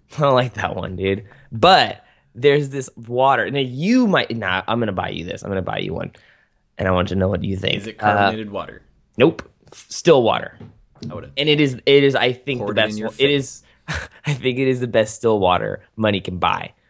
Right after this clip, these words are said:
Speaker 1: Um,
Speaker 2: Wait, wait. The
Speaker 1: it's
Speaker 2: best distilled water?
Speaker 1: still water,
Speaker 2: What do you mean
Speaker 1: non-bubble.
Speaker 2: sti-
Speaker 1: No bubble.
Speaker 2: You call that still?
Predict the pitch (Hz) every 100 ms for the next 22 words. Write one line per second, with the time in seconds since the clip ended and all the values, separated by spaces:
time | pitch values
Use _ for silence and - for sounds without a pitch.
0 | _ - 113 107 98 90 50 - _ _
1 | _ - - 131 127 117 151 101 117 -
2 | 104 104 - 104 113 117 123 147 180 _
3 | _ - - 147 127 120 - 101 87 -
4 | - 110 113 107 104 95 - - 92 -
5 | _ _ _ _ _ - 123 123 120 101
6 | 90 123 139 131 104 87 - - 98 92
7 | 113 -